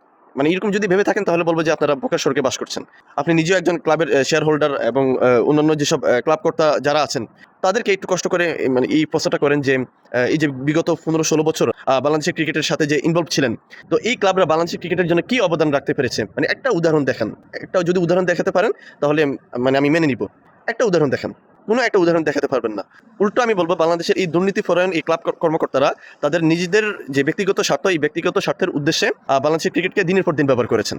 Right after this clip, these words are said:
এই ছাড়া কিছুই করেননি। এই যে একটা প্রবাদ আছে না যে দুষ্ট গরুর চেয়ে, আহ, শূন্য গোয়াল অনেক ভালো। তো, আহ, এই যে এত বছর, আহ, ক্লাবরা বাংলাদেশের ক্রিকেটের সাথে ইনভলভ ছিল, সেখানে তাদের কোনো অবদান তো দেখতে পাই নাই। উল্টো তারা ম্যাচ ফিক্সিং,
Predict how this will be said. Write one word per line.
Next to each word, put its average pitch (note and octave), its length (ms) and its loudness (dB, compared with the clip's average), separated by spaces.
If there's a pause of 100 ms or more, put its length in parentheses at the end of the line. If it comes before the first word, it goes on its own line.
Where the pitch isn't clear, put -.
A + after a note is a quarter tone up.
এই F3+ 100 2
ছাড়া G3+ 180 0
কিছুই G3+ 240 -4
করেননি। A#2 300 0 (300)
এই C3+ 80 -4
যে C3+ 60 2
একটা C#3 200 2
প্রবাদ F#3 240 0
আছে G3 160 0
না A3+ 60 0
যে D#3 120 2
দুষ্ট D3+ 280 -2
গরুর F3 240 2
চেয়ে, E3 340 -2 (140)
আহ, B2 220 4
শূন্য F3 260 0
গোয়াল E3+ 160 2
অনেক D#3 180 2
ভালো। C#3 220 0 (320)
তো, F#3 300 2 (360)
আহ, - 80 2 (240)
এই G3+ 100 2
যে G#3+ 180 0 (160)
এত D3+ 280 0
বছর, G3 300 2
আহ, C#3 440 2
ক্লাবরা E3 440 2
বাংলাদেশের D3 480 -2
ক্রিকেটের D#3 280 -2
সাথে D#3+ 180 0
ইনভলভ C#3+ 240 2
ছিল, A2+ 200 0 (200)
সেখানে F#3+ 320 0
তাদের F3 220 0
কোনো F#3+ 160 0
অবদান E3+ 280 2
তো G3 260 2
দেখতে D3+ 280 -2
পাই F#3+ 200 0
নাই। F#3 120 2
উল্টো F3+ 360 0 (240)
তারা D3+ 220 2
ম্যাচ D#3+ 260 -2
ফিক্সিং, E3+ 440 0